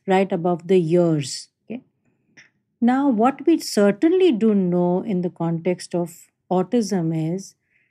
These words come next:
that these regions structurally, what by that I mean,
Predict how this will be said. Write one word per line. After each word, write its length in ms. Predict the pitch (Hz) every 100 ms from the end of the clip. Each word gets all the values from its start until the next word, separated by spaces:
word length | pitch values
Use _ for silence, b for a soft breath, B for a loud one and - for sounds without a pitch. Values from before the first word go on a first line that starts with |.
| _ _ _
that 480 | 202 208 226 226 - _ _ _ _ _ _ _ _
these 800 | 170 165 247 285 320 320 - - _ _ _ _
regions 680 | 190 175 214 202 269 285 277
structurally, 1120 | - - 208 - - 233 190 160 151 156 185 - _ _ _ _ _ _ _ _ _ _ _ _
what 200 | 202 196
by 160 | 185 196
that 220 | 202 202
I 140 | 214
mean, 480 | 202 196 208 220 226